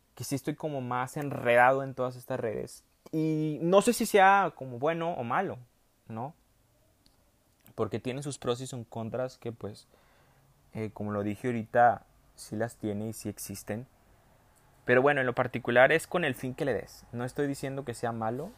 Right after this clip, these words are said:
que sea bueno, pero sí, este, pues obviamente tiene su repercusión en todo, ¿no? Entonces, como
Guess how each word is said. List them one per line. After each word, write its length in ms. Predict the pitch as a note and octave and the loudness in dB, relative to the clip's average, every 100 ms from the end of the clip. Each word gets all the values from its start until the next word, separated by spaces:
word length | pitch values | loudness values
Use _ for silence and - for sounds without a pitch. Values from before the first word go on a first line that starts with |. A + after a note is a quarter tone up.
| - | -14
que 100 | A#2 | -8
sea 180 | - A#2 | -4 -2
bueno, 380 | A2+ A2 D3 A3 - - | -2 -6 -10 -14 -20 -8
pero 260 | - A2+ A2 | -2 0 -2
sí, 880 | - - A#2+ B2+ C3+ C#3 C#3+ D3 - - | -4 -6 -4 -2 -2 -2 -4 -6 -8 -8
este, 640 | A2 - - G#2+ - - - - - | -10 -10 -10 -10 -8 -12 -18 -20 -16
pues 160 | A2+ | -10
obviamente 800 | A#2 A#2+ B2 B2 A#2+ B2+ B2 A2 - - - - | -8 -6 -8 -10 -8 -4 -2 -4 -8 -20 -20 -4
tiene 260 | A#2 A2+ | -4 -2
su 340 | A#2+ - B2 G#2+ - - - - - - - - - _ - _ - | -6 -6 -6 -6 -14 -20 -20 -20 -20 -20 -20 -20 -20 _ -20 _ -10
repercusión 920 | A#2+ A#2+ A2+ G#2 A2 G2+ A#2 A2 B2 B2+ | -6 -4 -4 -8 -10 -8 -6 -4 -6 -8
en 160 | A#2+ | -10
todo, 340 | - A2+ A#2+ A2 | -4 -2 0 -4
¿no? 240 | G#2 A#2 D#3+ - | -10 -12 -16 -20
Entonces, 720 | A2 G#2 G#2+ - B2 A2+ - - - - _ _ _ | -16 -14 -14 -10 -10 -10 -12 -20 -20 -20 _ _ _
como 380 | - A2 A2 | -12 -10 -8